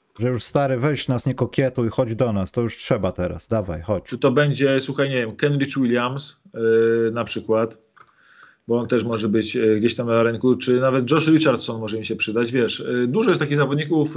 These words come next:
Speaker 2: czy Eric Gordon, jest dużo takich zawodników, zawodników, którzy mogą pomóc, yy, Sacramento troszeczkę, po prostu, żeby ich podnieść tak pół, pół poziomu do góry, tak troszeczkę do góry podnieść, żeby oni się ustabilizowali na tym poziomie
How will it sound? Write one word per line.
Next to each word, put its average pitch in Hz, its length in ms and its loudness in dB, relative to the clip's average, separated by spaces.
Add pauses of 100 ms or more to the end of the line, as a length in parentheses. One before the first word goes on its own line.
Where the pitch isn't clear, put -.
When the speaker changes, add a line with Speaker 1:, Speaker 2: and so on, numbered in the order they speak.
(120)
Speaker 2:
czy 160 140 0
Eric 175 260 6
Gordon, 143 460 2
jest 143 200 -4
dużo 175 180 0
takich 147 160 0
zawodników, 151 320 2
zawodników, 143 400 0
którzy 135 160 -6
mogą 135 200 -4
pomóc, 143 340 0
yy, 127 340 2
Sacramento 127 880 -2 (480)
troszeczkę, 151 540 2
po 110 100 -14
prostu, 147 340 -6
żeby 165 240 -2
ich 160 200 -4
podnieść 180 300 0
tak 165 220 -4
pół, - 320 -4 (200)
pół 190 160 6
poziomu 160 420 2
do 147 100 2
góry, 110 220 0
tak 120 120 -8
troszeczkę - 420 0
do 131 120 2
góry 120 220 4
podnieść, 151 360 -4
żeby 190 220 2
oni 185 160 0
się 190 100 0
ustabilizowali 165 640 0
na 147 80 2
tym 143 140 -6
poziomie 135 380 -4